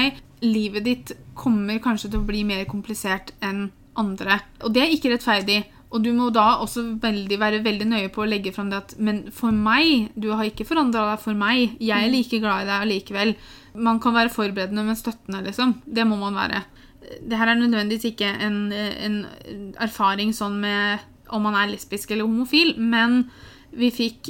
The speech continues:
Speaker 1: jeg går på ungdomsskolen, og ofte både i timen og i friminuttene, så er det mange som bruker homo som skjellsord.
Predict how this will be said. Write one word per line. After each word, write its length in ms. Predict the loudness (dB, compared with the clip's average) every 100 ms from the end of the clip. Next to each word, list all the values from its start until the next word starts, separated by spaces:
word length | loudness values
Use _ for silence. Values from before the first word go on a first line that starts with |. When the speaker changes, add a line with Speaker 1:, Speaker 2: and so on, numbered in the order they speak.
| 0
Speaker 1:
jeg 160 | 2 4
går 160 | 2 0
på 80 |
ungdomsskolen, 680 | 0 0 0 -6 -4 0 2 0
og 140 | -2
ofte 300 | -8 -8 -4
både 240 | 0 0 -2
i 40 | -2
timen 480 | 0 0 0 -2
og 80 | 0
i 60 | 0
friminuttene, 640 | -2 -4 -4 -8 -4 0
så 140 | 2 2
er 40 | 2
det 60 | 2
mange 220 | 0 -2
som 140 | -2 0
bruker 240 | 0 -2 -4
homo 400 | -4 -4 -2 0 0
som 160 | 0
skjellsord. 640 | -2 -4 -6 -2 0 0